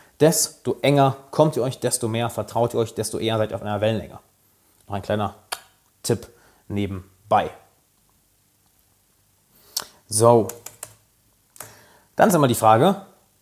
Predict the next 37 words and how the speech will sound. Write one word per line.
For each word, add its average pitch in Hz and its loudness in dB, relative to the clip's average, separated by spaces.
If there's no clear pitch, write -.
macht 160 0
das 156 4
soweit 127 4
Sinn? 165 2
Habt - -4
ihr 143 4
das 120 0
soweit 120 2
verstanden? 139 0
Und 117 -16
mein 156 -10
Gott, 143 -4
wir 107 -8
sind 165 -4
schon 151 -4
wieder 110 -6
fünfundzwanzig, 202 -2
fast - -8
fünfundzwanzig 180 -4
Minuten 127 -6
dabei. 240 -2
Kommt 160 -2
mir 175 2
vor, 175 0
als 170 2
hätten 170 -2
wir - -20
vor 139 -4
fünf 226 -2
Minuten 170 -2
angefangen. 139 -2
Das - -20
macht 202 -2
echt - -4
Bock - 2
mit 131 -2
euch. - -8